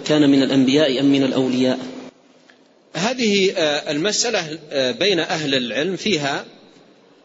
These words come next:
Speaker 2: خلاف، وفي، في القرآن، آه، ما ي-، يفيد أنه، آه، نبي يوحى إليه.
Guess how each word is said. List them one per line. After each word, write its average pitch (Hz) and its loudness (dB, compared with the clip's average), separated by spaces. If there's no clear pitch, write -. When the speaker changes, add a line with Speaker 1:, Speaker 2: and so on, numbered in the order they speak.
Speaker 2:
خلاف، 156 -2
وفي، 147 0
في - -4
القرآن، 170 -2
آه، 123 -2
ما 147 -2
ي-، 135 0
يفيد 170 0
أنه، 196 0
آه، 139 -2
نبي 151 -2
يوحى 180 2
إليه. 143 -2